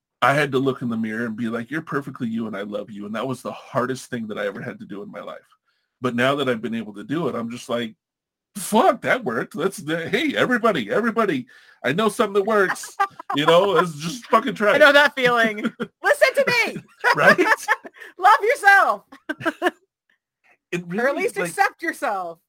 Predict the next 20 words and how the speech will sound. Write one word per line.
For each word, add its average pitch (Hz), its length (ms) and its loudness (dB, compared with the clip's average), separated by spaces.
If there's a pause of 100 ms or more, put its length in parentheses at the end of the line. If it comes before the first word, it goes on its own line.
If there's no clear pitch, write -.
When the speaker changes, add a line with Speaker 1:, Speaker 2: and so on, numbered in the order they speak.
Speaker 2:
<laughs> - 200 -20
Speaker 1:
that's 185 280 -10
what, 226 220 -10
that's 196 260 -4
what, 233 160 -10 (800)
you 175 140 -12
know, 185 100 -10
the, 170 160 -8 (120)
the, 139 100 -10
we're 151 100 -8
talking 175 380 -6
body 160 260 -8
positivity. 175 500 -10
That's 185 160 -12
what - 120 -16
it 285 40 -18
comes 294 220 -18
down 247 120 -10
Speaker 2:
Yeah. - 160 -10
Speaker 1:
to. - 340 -16